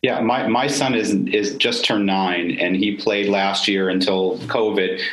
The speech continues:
He started playing, you know, travel ball. And so I'm one of the coaches. And so basically we practice for about two hours, and for an hour and a half, all we're doing is practicing dribbling and shooting,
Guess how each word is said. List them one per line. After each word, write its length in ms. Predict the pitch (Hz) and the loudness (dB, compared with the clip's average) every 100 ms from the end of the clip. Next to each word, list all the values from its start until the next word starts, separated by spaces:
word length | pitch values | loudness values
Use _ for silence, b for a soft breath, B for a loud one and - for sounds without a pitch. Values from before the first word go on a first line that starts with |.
| - | -2
He 80 | 104 | -2
started 440 | 95 104 98 95 | 0 0 0 0
playing, 440 | 104 98 95 95 92 | 0 0 2 2 2
you 80 | |
know, 120 | 92 90 | 0 0
travel 440 | - 92 92 98 | 0 0 0 0
ball. 400 | 98 107 117 B B B - | 2 2 0 B B B -2
And 160 | 104 | 0
so 280 | 101 110 104 | 0 0 0
I'm 240 | 104 113 113 | 0 0 0
one 120 | 110 | 0
of 80 | 98 | 0
the 120 | - | 0
coaches. 420 | 131 120 107 98 | 0 0 0 2
And 120 | 98 | 2
so 240 | 107 101 B B _ _ | 2 0 B B _ _
basically 640 | 135 160 - 170 143 135 123 104 | -4 -2 0 0 2 2 2 0
we 180 | 107 | 0
practice 300 | - 120 123 | 0 -2 -2
for 80 | - | 0
about 240 | 107 98 95 | 0 0 0
two 240 | 143 120 | 0 2
hours, 320 | 107 101 90 | 2 0 0
and 120 | 101 | 0
for 120 | 98 104 | 2 0
an 100 | 110 | 0
hour 160 | 127 | 0
and 100 | 123 | 0
a 40 | 113 | 0
half, 320 | 123 113 107 | 0 0 0
all 100 | 110 | 0
we're 120 | 110 | 2
doing 160 | 110 101 | 2 0
is 120 | 95 | 0
practicing 380 | 107 98 104 95 | -2 0 0 2
dribbling 360 | 104 101 95 | 2 2 0
and 120 | 87 | 0
shooting, 340 | - 95 87 | 0 0 -2